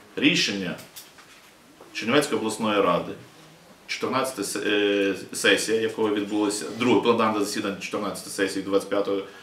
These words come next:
в частині звільнення директорів книгарень «Букініст» і «Наука», вони є незаконними. Тому що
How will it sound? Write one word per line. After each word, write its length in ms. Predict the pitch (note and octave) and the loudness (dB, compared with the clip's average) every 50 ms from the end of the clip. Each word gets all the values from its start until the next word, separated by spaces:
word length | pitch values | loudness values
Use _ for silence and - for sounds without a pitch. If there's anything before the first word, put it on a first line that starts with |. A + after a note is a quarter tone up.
| - - - - - - - - - - - | -20 -20 -20 -20 -20 -20 -20 -20 -20 -14 -8
в 280 | G2+ G2+ C3+ C3 - - - - - - - - | 0 4 6 6 6 6 2 -6 -12 -16 -20 -8
частині 680 | - - A#2+ A#2 - - D3+ C#3+ A#2+ G2+ F#2 E2+ E2 D#2+ - - - - - - - - - - - - - - - | 2 2 2 2 2 4 4 6 6 6 2 -2 -6 -10 -12 -18 -20 -20 -20 -20 -20 -20 -20 -20 -20 -20 -20 -16 -12
звільнення 640 | F2 F2 A#2 C3 D3+ C#3 A2+ G2+ G2 F2 E2+ E2 - - - - - - - - - - - - - - - - - - - - - - - - | -8 0 6 8 8 8 8 4 -2 -2 -4 -4 -6 -10 -14 -18 -20 -20 -20 -20 -20 -20 -20 -20 -20 -20 -20 -20 -20 -20 -20 -20 -20 -20 -10 -2
директорів 580 | F#2+ G#2+ - - - C3+ B2 B2 G#2 F2 - | 0 2 2 2 2 2 2 2 2 0 -2
книгарень 460 | - A#2 A#2 - G#2+ G2+ F#2+ E2+ E2 - - - - - | -2 0 2 4 4 4 4 2 0 -4 -10 -16 -14 -6
«Букініст» 520 | - A#2 A2+ - A#2+ A#2 A2+ F#2+ E2 - - - - - - - - - - - - - - - - - - _ _ - - - | -4 -4 -2 -2 -2 -2 -2 -2 -4 -6 -12 -16 -20 -20 -20 -20 -20 -20 -20 -20 -20 -20 -20 -20 -20 -20 -20 _ _ -20 -10 -2
і 300 | G2+ G2+ F#2+ F#2 E2 D#2 - - - - - - - | 2 2 2 2 0 -2 -6 -10 -18 -20 -20 -16 -8
«Наука», 400 | F#2 F2+ G2 A2+ B2 - F3+ F3 F3 - - - - - - - - - - - _ - _ - _ _ - - - _ - - - - - - - - - - - - - | -4 -2 0 0 0 -2 -4 -6 -6 -10 -14 -20 -20 -20 -20 -20 -20 -20 -20 -20 _ -20 _ -20 _ _ -20 -20 -20 _ -20 -20 -20 -20 -20 -20 -20 -20 -20 -20 -20 -16 -8
вони 240 | F#2 F#2+ A2 C3 C3+ | -6 -2 -2 0 0
є 80 | C3 | 0
незаконними. 460 | A#2+ A2+ A2 G#2+ E2+ E2+ E2+ E2 E2 - - - - - - - - - - - - - - - - - - - - - - | 0 0 0 -2 -4 -6 -8 -10 -12 -14 -18 -20 -20 -20 -20 -20 -20 -20 -20 -20 -20 -20 -20 -20 -20 -20 -20 -20 -20 -14 -4
Тому 280 | - A#2 A#2+ B2 G#2 F2 | -2 -2 0 0 -2 -2
що 200 | - - - | -2 -4 -4